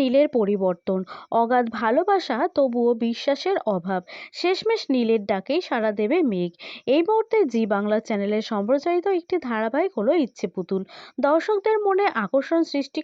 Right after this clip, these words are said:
করেছে এই মেঘার বর্তমান প্লট। ধারাবাহিকের বর্তমান প্লট অনুযায়ী কোমায় চলে যাওয়ার পর থেকে মেঘের অবস্থা একটু একটু করে আরও খারাপ হতে চলেছে। ডাক্তাররা মেঘের পরিবারকে জানায়,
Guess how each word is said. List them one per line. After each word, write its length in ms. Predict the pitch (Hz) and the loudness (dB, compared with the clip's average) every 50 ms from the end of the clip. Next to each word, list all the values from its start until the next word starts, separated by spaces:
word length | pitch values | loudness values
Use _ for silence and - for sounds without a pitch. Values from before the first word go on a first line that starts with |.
| - | 0
করেছে 320 | 330 311 311 302 - - 330 294 - 202 | 0 0 0 0 -2 -2 -2 -2 0 0
এই 80 | 208 208 190 196 | -2 -2 0 -2
মেঘার 280 | 185 175 - 262 330 339 - 220 | -4 -2 0 0 0 0 0 0
বর্তমান 400 | 190 170 - - 196 208 254 311 320 - | 0 0 -2 -4 -4 -2 -2 -2 -2 -2
প্লট। 240 | 208 185 175 175 175 _ - - - - - - - 269 | -2 -2 -2 -2 -4 _ -16 -20 -20 -20 -20 -10 -4 0
ধারাবাহিকের 540 | 302 330 349 359 370 381 392 381 - 403 392 285 240 | 2 2 2 4 4 2 2 2 0 0 0 2 2
বর্তমান 380 | 208 196 - - 202 196 202 202 - | 0 0 0 -4 -6 -4 -4 -4 -2
প্লট 240 | - 220 202 196 202 - 311 | 0 0 0 0 0 0 0
অনুযায়ী 340 | 311 320 330 302 311 302 302 294 _ - | 2 2 2 2 2 2 2 0 _ -4
কোমায় 320 | 208 196 196 196 196 202 202 - | -4 -4 -2 -2 -2 -2 -2 -2
চলে 200 | 220 208 214 226 226 | -4 -2 -2 0 0
যাওয়ার 220 | 285 294 311 320 311 - | 2 2 0 0 0 0
পর 120 | 254 247 269 - - | 0 0 -2 -2 -4
থেকে 220 | 359 339 - 269 285 330 330 - - - - - - | -4 -4 -2 0 -2 -2 -2 -6 -18 -18 -12 -6 -2
মেঘের 280 | 294 320 311 349 403 370 - - 247 | 0 0 2 2 2 2 2 0 0
অবস্থা 340 | 226 220 254 247 - - 269 269 - - 269 | 0 0 0 -2 -2 -2 -4 -2 -2 -2 -2
একটু 220 | 269 269 _ - 370 359 | -2 -4 _ -2 -2 -2
একটু 160 | 339 _ - 370 - - | -2 _ -6 -6 -2 -2
করে 180 | 320 311 330 320 - 220 208 | 0 0 0 0 -2 -2 -2
আরও 140 | 214 262 359 392 - | 0 0 0 -2 -2
খারাপ 260 | - 240 214 220 220 - - | -4 -4 -2 -2 -4 -6 -8
হতে 200 | 202 185 - 233 269 - - | -10 -6 -2 -4 -2 -2 -2
চলেছে। 400 | 208 175 175 175 175 - - 180 180 - - - - - - - 233 269 | -4 -4 -4 -6 -6 -6 -6 -6 -6 -6 -10 -18 -18 -16 -8 -2 0 0
ডাক্তাররা 520 | 254 254 - _ - 277 277 269 285 277 269 233 | 0 -2 -4 _ 0 0 2 2 2 0 0 0
মেঘের 300 | 214 196 190 226 226 196 - 220 | -2 -2 0 -2 -2 -2 -2 -2
পরিবারকে 520 | 202 196 196 - 202 190 190 185 - 202 208 196 - | -2 0 0 0 -2 -2 -2 -4 -4 -4 -2 -2 -2
জানায়, 360 | 226 214 214 196 185 214 | -4 -2 -2 -2 -2 -2